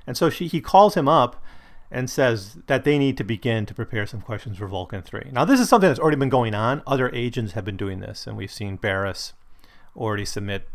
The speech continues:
some questions. Dill got these and didn't like them, and, and so actually destroyed them. But at this point, Dill realizes that it's very important to,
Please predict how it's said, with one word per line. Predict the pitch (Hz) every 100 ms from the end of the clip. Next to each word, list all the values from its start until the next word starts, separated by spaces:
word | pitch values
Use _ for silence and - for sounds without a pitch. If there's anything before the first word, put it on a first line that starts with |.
| - -
some | 101
questions. | 104 95 - - 104 -
Dill | 180 226
got | 131 131 165
these | 117 98 95
and | 98
didn't | 101
like | 92 101 -
them, | 98 95
and, | 95 -
and | 92
so | - 104
actually | 95 101
destroyed | 92 - 113 101
them. | 98 95
But | 107 107 - - -
at | 117
this | 165 -
point, | 147 131 - - - - - - - -
Dill | 139 117 113
realizes | 117 123 104 98 95 95 101
that | 92 95 196
it's | -
very | 127 170
important | 123 - 110 - - -
to, | - 104 92